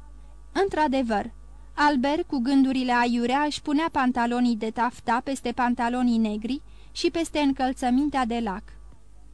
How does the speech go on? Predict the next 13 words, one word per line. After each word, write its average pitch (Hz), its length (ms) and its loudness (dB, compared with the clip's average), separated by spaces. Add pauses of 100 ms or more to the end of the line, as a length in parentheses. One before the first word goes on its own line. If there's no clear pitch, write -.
(680)
"Ia 349 280 2
ascultă, 294 380 -4
Albert," 226 560 -2 (300)
întrebă 226 420 0
Franz, 196 420 -4 (420)
"ești 277 440 -2
dispus 254 440 -4
să 262 340 -4
faci 285 300 -2
nebunii? 226 560 2 (480)
Haide, 285 360 0
răspunde-ne 311 640 2
cinstit." 285 720 0